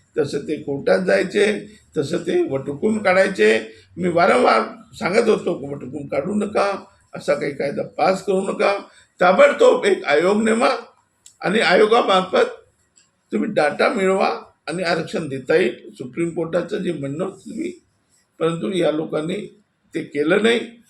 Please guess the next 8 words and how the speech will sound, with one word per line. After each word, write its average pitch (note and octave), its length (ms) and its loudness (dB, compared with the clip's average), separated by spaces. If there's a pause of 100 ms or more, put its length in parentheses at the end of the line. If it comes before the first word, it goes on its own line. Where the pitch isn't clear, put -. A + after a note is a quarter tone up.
(120)
आज D#3 260 2 (640)
नगरपरिषद, F#3+ 880 0 (540)
नगरपालिका, F#3 800 2
महानगरपालिका, F#3+ 1000 0
पंचायत E3 560 -2
समिती, G#3 440 -6
जिल्हा F3+ 360 0
परिषदा, F#3 480 -2